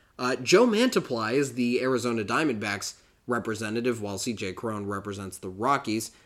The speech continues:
Uh, so it, it, it's, it kinda makes sense,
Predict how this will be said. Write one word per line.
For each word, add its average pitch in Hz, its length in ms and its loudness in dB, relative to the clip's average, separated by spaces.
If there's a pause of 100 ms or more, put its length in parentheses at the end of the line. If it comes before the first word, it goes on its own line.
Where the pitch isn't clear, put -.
(120)
Uh, 127 140 -2
so 190 220 0
it, 156 320 -10
it, 247 180 -10
it's, - 380 0
it - 180 -4
kinda 302 240 0
makes 113 300 -2
sense, 127 460 -2